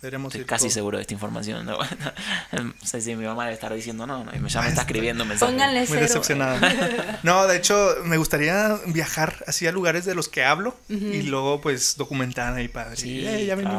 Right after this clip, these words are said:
Speaker 2: claro.
Speaker 1: aquí", y todo. Qué padre.
Speaker 3: Como el cazador de cocodrilos.
Speaker 1: Ujú.
Speaker 3: O Anthony Bourdain, pero de
Speaker 1: De animales
Speaker 3: de
Speaker 1: o de
Speaker 3: animales.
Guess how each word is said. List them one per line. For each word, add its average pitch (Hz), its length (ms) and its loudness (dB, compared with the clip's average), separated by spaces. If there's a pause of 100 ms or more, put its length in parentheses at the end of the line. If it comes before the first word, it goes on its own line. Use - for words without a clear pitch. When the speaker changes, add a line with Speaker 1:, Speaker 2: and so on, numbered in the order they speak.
Speaker 2:
claro. 208 80 -4
Speaker 1:
aquí", 175 440 -6
y - 20 -8
todo. 127 280 -12 (640)
Qué 160 40 -20
padre. 127 300 -8 (1400)
Speaker 3:
Como 190 160 -6
el 175 60 -14
cazador 180 340 -14
de 160 80 -14
cocodrilos. - 500 -20 (1000)
Speaker 1:
Ujú. - 1000 -12
Speaker 3:
O 196 220 -2
Anthony 202 440 -2
Bourdain, 180 480 -6
pero 185 280 -6
de 170 420 -10 (220)
Speaker 1:
De 120 160 -6
animales 117 420 -4
Speaker 3:
de - 20 -6
Speaker 1:
o 123 60 -4
de 113 100 -6
Speaker 3:
animales. 107 260 -10